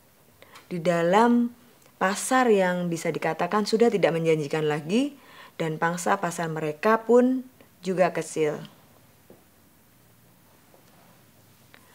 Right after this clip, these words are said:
Unit usaha yang masuk ke dalam sel ini biasanya, eh,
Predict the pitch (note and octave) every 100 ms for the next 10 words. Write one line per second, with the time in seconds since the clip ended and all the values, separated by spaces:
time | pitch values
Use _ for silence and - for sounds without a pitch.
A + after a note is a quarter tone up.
0 | - - - _ - - - F#3+ A3 A3+
1 | - - - F#3 G#3+ G#3 A3+ F#3+ D#3 E3
2 | G3 B3+ F#3 D3+ D3+ D3+ E3+ E3 - G3
3 | A3 A#3+ A#3+ A#3+ - - _ D3+ D3 D3
4 | F3+ F#3 G3+ A3 A3+ A#3 A#3 - - -
5 | - _ _ - D#3+ D#3 D#3 D3+